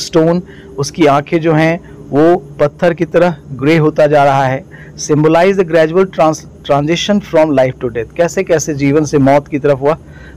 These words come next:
बढ़ रही है उसको दिखाता है। And the mention of the Scimitar snout emphasizes the fish's ultimate vulnerability, यानी किस तरह से वह मौत और जिंदगी के बीच में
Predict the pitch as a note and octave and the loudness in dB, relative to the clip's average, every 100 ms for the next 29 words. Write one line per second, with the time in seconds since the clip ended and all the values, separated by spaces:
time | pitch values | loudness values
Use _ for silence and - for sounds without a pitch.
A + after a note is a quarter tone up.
0 | - A2+ E3+ F3 E3+ E3 D#3+ D#3+ - - | -8 -2 0 2 2 2 0 -2 -8 -8
1 | - D#3 C#3 C#3 - C#3 D3+ - - - | -6 -6 -2 -2 0 0 0 -4 -16 -16
2 | - - - - - - - E3 A3 A3 | -18 -18 -20 -20 -20 -18 -2 0 4 2
3 | F#3+ F#3 F#3+ A3+ - E3 D3+ F3+ A#3 - | 2 0 0 -2 0 0 2 0 0 -4
4 | - - - - - F3+ G#3+ A#3 A3+ G#3 | -20 -20 -18 -8 0 2 2 4 2 2
5 | - - D#3 C#3 D3 E3 E3 C#3 D3 D3 | -4 -2 2 2 2 -2 -6 -4 -4 0
6 | E3+ F3+ F#3 G3 - - - - - C3+ | 2 4 2 0 -4 -18 -20 -20 -14 -2
7 | C3+ - G#3+ - G#3+ F#3+ - C#3+ D#3 D#3 | -2 0 -2 2 0 0 -2 -2 -2 0
8 | F3+ - - - - C#3 D3 C#3 C#3+ D3 | -2 -4 -20 -10 -2 0 2 2 0 0
9 | D3 C#3 G2+ - - - - C#3+ F3+ G#3+ | -6 -8 -16 -18 -20 -20 -8 -2 0 0
10 | - A3+ A3+ G#3 G3+ G#3+ F#3+ G3 F#3+ - | 0 -4 2 2 2 2 2 2 -2 -12
11 | - - A#2+ C#3+ F#3 F#3 D3 D3 D#3 E3+ | -20 -16 0 2 2 0 -2 0 0 2
12 | D#3+ D#3 D3+ D#3+ F3+ | 2 0 0 0 0